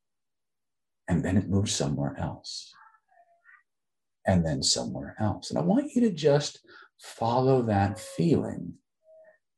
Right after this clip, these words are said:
as it moves from its point of origin and begins to trace its path, its path of deep level rapid learning through your entire being until it comes back to its point of origin.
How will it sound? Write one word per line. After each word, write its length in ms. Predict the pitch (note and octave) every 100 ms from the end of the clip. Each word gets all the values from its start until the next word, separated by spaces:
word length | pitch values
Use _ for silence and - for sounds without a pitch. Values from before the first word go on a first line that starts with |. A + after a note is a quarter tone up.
| _ -
as 120 | G2+
it 100 | G2+
moves 460 | A2+ C#3+ E3 E3+
from 180 | - B2
its 140 | A2 -
point 340 | - G2 G#2
of 100 | A2
origin 540 | E2 D2 C2+ C2+ F2
and 120 | A2 A#2+
begins 680 | B2 A#2+ C3 D3 D#3+ E3 -
to 180 | - -
trace 480 | - C3+ C#3 C#3+
its 180 | C#3+ - -
path, 460 | - B2+ - G2+ - _ _ - _ - - _ _
its 180 | - -
path 400 | - F#2+ G2+ G2+
of 220 | F#2 D#2+
deep 320 | - F#2 F#2+ -
level 320 | F2+ F2 F2
rapid 440 | F#2 D#2+ F2+ F2
learning 520 | E2+ F2+ F2+ D#2 E2 - - - _ - -
through 360 | - D3 F3 G3
your 240 | F3 A#2+
entire 480 | A2+ A2+ A2 F#2 G2
being 460 | G2+ D2+ C#2 F2+ G#2 - _ _
until 260 | A#2+ A#2+ D3+
it 100 | -
comes 240 | D#3+ D3
back 320 | C3+ G2 G2
to 140 | - F#2+
its 120 | F2+
point 240 | - E2+
of 100 | E2+
origin. 540 | F#2+ A#2 E2 D2 C2